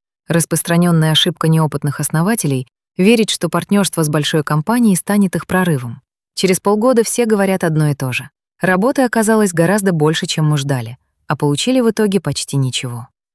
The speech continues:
Сноска одиннадцать. Google вырос на спине Yahoo, но это не было партнерством. Yahoo был их клиентом. Недостаточно просто сделать что-то экстраординарное в начале. Нужно вложить в начале экстраординарные усилия.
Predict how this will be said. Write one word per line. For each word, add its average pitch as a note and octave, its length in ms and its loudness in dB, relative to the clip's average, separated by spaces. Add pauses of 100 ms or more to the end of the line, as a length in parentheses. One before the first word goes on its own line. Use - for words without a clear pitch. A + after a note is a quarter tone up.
(300)
Сноска B3 500 0
одиннадцать. G3+ 600 -2 (220)
Google A3+ 480 4
вырос A3+ 300 2
на G#3 100 -2
спине G3 380 -2
Yahoo, F#3+ 480 -2 (260)
но F#3 160 0
это F#3 180 -2
не G#3+ 180 2
было E3 200 -2
партнерством. D3 760 -10 (460)
Yahoo F#3+ 420 -2
был F3 220 -4
их E3+ 200 -6
клиентом. D#3+ 680 -8 (720)
Недостаточно G3+ 760 2
просто D#3+ 320 0
сделать D3+ 360 2
что-то D#3 380 -2
экстраординарное C#3+ 960 -2
в B2+ 40 -4
начале. B2+ 460 -4 (480)
Нужно E3+ 320 4
вложить E3 400 2
в - 60 -6
начале E3 500 0
экстраординарные D3 920 0
усилия. C3 540 -2